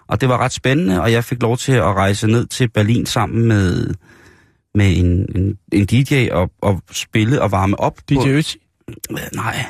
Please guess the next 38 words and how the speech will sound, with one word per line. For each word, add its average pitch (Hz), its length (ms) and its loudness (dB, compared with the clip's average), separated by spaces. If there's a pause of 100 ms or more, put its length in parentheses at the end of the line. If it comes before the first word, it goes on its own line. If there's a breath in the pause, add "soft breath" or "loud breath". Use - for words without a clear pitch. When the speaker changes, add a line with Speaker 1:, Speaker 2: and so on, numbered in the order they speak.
Speaker 1:
han 104 120 -2
er 95 60 4
Kjeld. - 200 -2 (680 loud breath)
Og 113 320 2 (220)
der 135 60 0
var, 131 300 0 (140)
der 139 60 0
var 139 200 0
altså 113 180 -4
godt 123 200 -2
gang 127 240 -4
i 135 40 0
den 127 140 -2
på 117 200 2
en 104 180 0
klub, 131 240 0
hvor 117 240 0
at, 107 80 0 (160)
øh, 101 240 0
på 123 60 2
det 151 120 0
tidspunkt, 120 380 -2
der 117 200 2
mit 104 300 0
D - 20 0 (140)
J-virke 117 380 0
gik 113 140 0
ud 127 120 2
på - 180 0
at 107 60 -2
finde 123 300 0
så 117 120 -2
mærkelig 107 500 0
elektronisk 104 480 -4
musik 113 240 0
som 110 160 0
overhovedet 110 280 2
muligt. 104 300 2